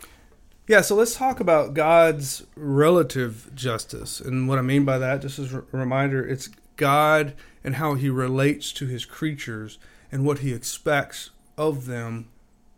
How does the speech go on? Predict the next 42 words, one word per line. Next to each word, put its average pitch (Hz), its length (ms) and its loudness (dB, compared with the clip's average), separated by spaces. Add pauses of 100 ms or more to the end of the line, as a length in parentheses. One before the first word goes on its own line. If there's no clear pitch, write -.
(140)
in 113 300 -8 (240)
being 120 380 -6 (120)
just. 120 600 -8
He, 151 100 -4
there 147 240 2
is 175 280 2
a 220 60 -4
command 135 640 0
to 139 60 -8
be 127 240 -4
just 135 520 -2
and 123 200 -8
righteous. - 520 -10 (480)
There 131 120 0
is 135 120 0
a 127 40 -12
command 139 600 -2
to 143 60 -6
God's 131 300 -2
people, 127 260 -10
even 165 240 0
after 160 440 0
the 143 100 -2
fall, 123 680 0 (460)
to 139 180 -2
establish 127 600 0
justice, - 540 -12
to, 127 400 -6
to 113 240 -12 (320)
do 175 200 2
what 143 260 2
is 127 120 -4
right 131 360 0
and 120 180 -8
what 117 160 -4
is 110 80 -10
wrong. 117 460 -6
And 139 140 -2
in 147 120 2
the, 135 200 -2
in 143 120 -2
the 127 260 -4